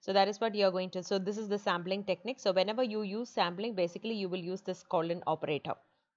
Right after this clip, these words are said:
Okay. And, uh, then what you are going to do, you are going to, uh, add, you know, put everything as a new data set, that is iris sample. Okay.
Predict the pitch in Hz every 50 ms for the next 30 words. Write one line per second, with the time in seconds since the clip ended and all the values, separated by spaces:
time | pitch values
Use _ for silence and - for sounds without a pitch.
0 | _ _ - 160 - - - 381 - _ _ _ _ - - _ _ - 202 208
1 | 214 208 208 202 185 170 180 165 165 165 160 160 151 - - 165 175 202 220 226
2 | 320 508 - _ _ _ _ _ _ 233 247 247 269 254 226 233 226 226 214 220
3 | 196 202 202 190 165 185 226 254 247 220 214 233 262 302 311 - 277 285 339 -
4 | - _ _ _ _ _ - 190 196 190 175 - - - 202 214 226 247 254 -
5 | - - 190 202 196 202 196 196 196 - - 294 311 - - - 190 196 180 226
6 | 220 208 185 208 233 349 - - _ - 170 180 190 - - 214 208 190 - -
7 | - 202 214 262 302 311 214 196 185 170 180 175 - 254 269 214 190 180 185 202
8 | - - 185 185 190 185 202 202 - - 175 160 160 151 - 294 480 - - _
9 | _ _ _ _ _ 180 - - 302